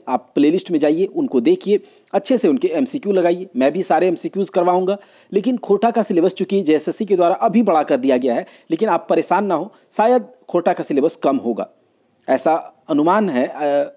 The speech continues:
अधिकांशतः चांसेस है कि ये खोरठा का सिलेबस को थोड़ा कम किया जाएगा। तो अभी जो है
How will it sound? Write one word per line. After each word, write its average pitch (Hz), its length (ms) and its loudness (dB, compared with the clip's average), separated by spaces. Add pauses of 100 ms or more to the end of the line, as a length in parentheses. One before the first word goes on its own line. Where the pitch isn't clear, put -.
(100)
अधिकांशतः 170 640 0 (300)
चांसेस 180 520 0
है 143 380 0
कि 151 100 2
ये 160 380 4
खोरठा 160 340 0
का 175 100 0
सिलेबस 131 360 0
को 208 240 2 (280)
थोड़ा 196 180 4
कम 190 240 0
किया 117 200 2
जाएगा। 110 320 0 (140)
तो 151 60 4
अभी 160 240 2
जो 185 220 4
है 185 220 0